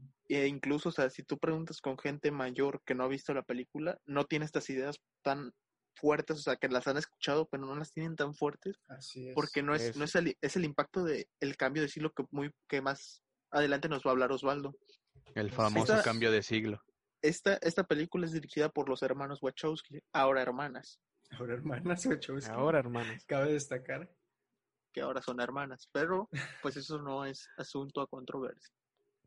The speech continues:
Speaker 3: Y
Speaker 1: Cada
Speaker 3: que ya
Speaker 1: quien
Speaker 3: viene la
Speaker 1: es libre.
Speaker 3: cuarta entrega, ¿eh?
Speaker 1: Y se nos acerca la cuarta entrega.
Speaker 2: Este me había mencionado un dato curioso sobre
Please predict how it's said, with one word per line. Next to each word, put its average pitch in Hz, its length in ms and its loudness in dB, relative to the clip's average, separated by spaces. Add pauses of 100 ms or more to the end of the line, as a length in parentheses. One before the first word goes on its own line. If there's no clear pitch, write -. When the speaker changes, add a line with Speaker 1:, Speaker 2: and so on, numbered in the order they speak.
(140)
Speaker 3:
Y 139 80 0
Speaker 1:
Cada 131 100 2
Speaker 3:
que 117 80 4
ya 113 100 4
Speaker 1:
quien 131 160 6
Speaker 3:
viene 143 120 6
la 123 80 6
Speaker 1:
es - 80 -4
libre. 123 120 6
Speaker 3:
cuarta 143 220 4
entrega, 131 540 2
¿eh? 196 120 -6 (360)
Speaker 1:
Y 151 80 -2
se 147 120 4
nos 131 140 4
acerca 139 340 2
la 180 120 4
cuarta 165 260 -2
entrega. 165 560 -6 (180)
Speaker 2:
Este 151 280 -2
me 190 100 2
había 160 160 6
mencionado 160 380 -2
un 165 140 -2
dato 143 340 -4
curioso 131 400 -6
sobre 127 460 -8